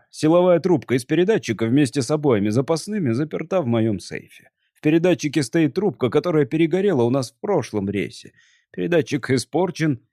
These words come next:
и всякий, кто пожелает, может в этом убедиться. В данный момент это чистая правда». «Мягкой посадки», улыбнулся Лим, но на сердце у него скребли кошки. До посадки в Кассердаме он в безопасности.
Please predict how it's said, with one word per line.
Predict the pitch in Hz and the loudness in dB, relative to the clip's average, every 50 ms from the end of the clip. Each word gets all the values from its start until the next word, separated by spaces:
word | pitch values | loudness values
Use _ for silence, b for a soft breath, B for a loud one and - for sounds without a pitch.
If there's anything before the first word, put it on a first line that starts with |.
| _ - | _ -2
и | 123 139 131 | -2 -2 -2
всякий, | 113 - - 151 143 117 - - 123 113 | -2 -4 -2 0 0 0 0 -2 -6 -6
кто | - - 147 | -2 -2 -2
пожелает, | 117 - 147 135 165 175 185 170 123 - - | 0 0 -4 -2 0 0 2 2 0 0 0
может | 123 139 143 113 117 110 - | -2 -2 -2 -2 -4 -6 -2
в | 113 | -2
этом | 117 113 110 98 107 | -2 -2 -2 -4 -8
убедиться. | 107 92 92 95 82 - - - _ - - _ - _ _ - | -6 -6 -6 -8 -10 -10 -18 -20 _ -20 -20 _ -20 _ _ -10
В | 107 101 | -8 -2
данный | 101 147 165 180 185 185 175 | 0 2 2 2 2 0 0
момент | 175 165 156 160 156 143 120 - _ _ _ _ - | 0 0 0 0 -2 -2 -6 -8 _ _ _ _ -2
это | 127 143 - - 147 117 | 0 0 0 0 -4 -6
чистая | - - 127 113 - - 120 107 | -4 -4 -4 -4 -4 -4 -4 -4
правда». | 104 - 92 92 78 - - 50 - - _ _ _ _ _ _ _ _ _ - | -4 -4 -4 -4 -4 -6 -8 -18 -20 -20 _ _ _ _ _ _ _ _ _ -10
«Мягкой | - 95 110 131 165 214 202 - - - 214 190 | -4 -2 0 0 2 0 0 -2 -4 -2 -2 -2
посадки», | 135 - 165 156 - - - 175 185 165 - - - - 76 - - _ _ - | 0 2 0 0 0 -2 -4 -6 -6 -6 -8 -14 -20 -20 -20 -20 -20 _ _ -4
улыбнулся | 95 110 131 131 123 117 127 135 131 123 110 - - 120 117 | 0 2 2 2 2 2 4 2 4 2 0 -2 -2 -4 -2
Лим, | 127 175 208 196 165 117 - _ - | -2 -2 -2 -2 -4 -8 -10 _ -6
но | - 104 123 151 | -2 0 2 2
на | 147 139 135 | 2 2 0
сердце | 110 - - 143 180 190 170 - - 180 | -2 -4 -4 -4 -4 -4 -4 -6 -4 -2
у | 180 170 | 0 0
него | 170 165 160 156 165 147 | 2 0 0 0 -2 -2
скребли | - - 143 127 120 107 98 107 117 120 | -2 -4 -2 -2 -2 -2 -2 -4 -4 -4
кошки. | 113 - - 95 85 - - - _ - _ - _ _ _ _ _ _ - | -6 -6 -6 -6 -6 -6 -10 -20 _ -20 _ -20 _ _ _ _ _ _ -6
До | 107 107 117 | -2 -2 0
посадки | - 147 135 117 - 143 127 - - - 117 | 0 0 0 2 2 0 0 0 -2 -8 -8
в | 92 | -8
Кассердаме | - - 120 - - 110 110 98 85 104 143 175 180 175 165 151 _ _ _ _ _ - | -4 -6 -6 -4 -2 -4 -4 -2 0 0 0 2 2 0 -2 -2 _ _ _ _ _ -4
он | - 113 123 123 120 117 | 0 2 2 2 2 0
в | 107 | -2
безопасности. | 110 120 117 104 113 104 - - 92 82 - - - - - - - - - - | -2 -4 -2 -2 -2 -6 -4 -4 -4 -4 -4 -6 -14 -20 -20 -20 -20 -20 -20 -20